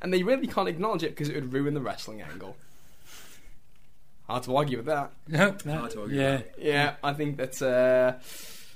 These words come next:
Speaker 1: this is one of those ones that I think might be a quick and easy
Speaker 3: They tried to put it in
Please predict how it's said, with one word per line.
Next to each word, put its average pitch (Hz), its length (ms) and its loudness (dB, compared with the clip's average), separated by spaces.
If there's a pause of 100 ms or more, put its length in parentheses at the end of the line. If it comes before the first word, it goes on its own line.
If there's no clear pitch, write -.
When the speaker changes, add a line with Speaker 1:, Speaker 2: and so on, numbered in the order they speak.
(120)
Speaker 1:
this - 160 -6
is 151 80 -2
one 180 140 2
of 190 60 4
those 180 220 4
ones 185 360 4
that 151 160 -2
I 143 80 -4
think 185 320 -6
might 151 280 -4
be 156 100 -2
a 120 80 -2
quick - 360 -6
and 131 240 -4
easy 131 460 2
Speaker 3:
They 127 140 2
tried 180 180 0
to - 60 -10
put 160 140 0
it - 20 -2
in 131 160 -6